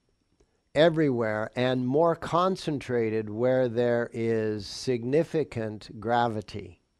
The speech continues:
So when you're on the earth, you have this significance of gravity, which has a frequency. On the earth, it's called the Schumann resonance because it was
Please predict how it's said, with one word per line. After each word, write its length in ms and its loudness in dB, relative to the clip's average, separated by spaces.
So 800 -2
when 380 -2
you're 260 -2
on 340 2
the 140 0
earth, 500 -6
you 160 -6
have 320 2
this 400 -6
significance 960 -2
of 160 -4
gravity, 800 -6
which 200 -6
has 300 2
a 60 -4
frequency. 920 -4
On 180 -6
the 160 -8
earth, 340 -2
it's 180 -10
called 400 -4
the 100 -8
Schumann 500 -4
resonance 560 -8
because 480 -8
it 120 -8
was 280 -10